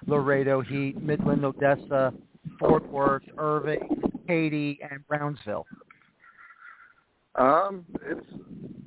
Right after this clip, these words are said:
Speaker 2: I think we, we wouldn't look at it any different. It's good to be representing the region that we're representing,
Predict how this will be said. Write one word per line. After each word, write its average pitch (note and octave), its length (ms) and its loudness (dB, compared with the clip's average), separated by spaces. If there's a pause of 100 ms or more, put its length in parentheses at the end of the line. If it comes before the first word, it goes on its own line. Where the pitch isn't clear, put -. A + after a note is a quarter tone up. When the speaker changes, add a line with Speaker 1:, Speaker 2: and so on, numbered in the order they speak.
(160)
Speaker 2:
I A2 140 -2
think D3+ 220 -2
we, D3+ 160 2
we C#3 160 0
wouldn't D3+ 360 2
look C#3 220 -2
at C#3 140 0
it A#2+ 120 -4
any C3+ 200 -6
different. F3 480 -6 (160)
It's A#2 220 -8
good D3 180 2
to C3+ 60 -4
be C3+ 140 0
representing C3 560 -2
the A#2+ 100 -4
region B2 340 2
that A#2 80 2
we're A2+ 160 2
representing, - 560 -2